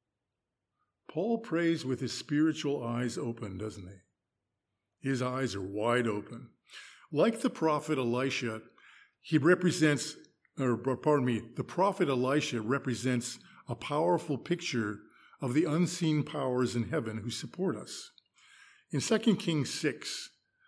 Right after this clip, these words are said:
the king of Syria and his armies were at war with Israel. However, the Syrian armies failed in their attempts because the prophet Elisha, being forewarned by God, told the king of Israel, who was Jehoram,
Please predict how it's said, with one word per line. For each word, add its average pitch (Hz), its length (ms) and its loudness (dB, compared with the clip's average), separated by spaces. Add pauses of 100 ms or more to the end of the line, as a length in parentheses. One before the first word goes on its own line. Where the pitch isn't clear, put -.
(220)
the 131 100 -4
king 196 240 4
of 165 100 4
Syria 147 500 6
and 120 100 2
his 117 160 2
armies 117 480 0
were 123 160 0
at 139 100 -2
war 127 400 4
with 117 200 0
Israel. 104 440 -2 (840)
However, 180 380 10
the 156 120 6
Syrian 220 480 4
armies 147 460 2
failed 127 480 2
in 139 160 -2
their 139 140 4
attempts 131 460 -2
because 208 680 2 (360)
the 131 80 0
prophet 151 480 2
Elisha, 196 600 4 (560)
being 156 260 4
forewarned 190 760 6
by 135 220 4
God, 123 380 2
told 240 440 6
the 226 80 4
king 190 300 4
of 156 140 4
Israel, 131 460 4
who 127 100 0
was 127 200 0
Jehoram, 156 760 2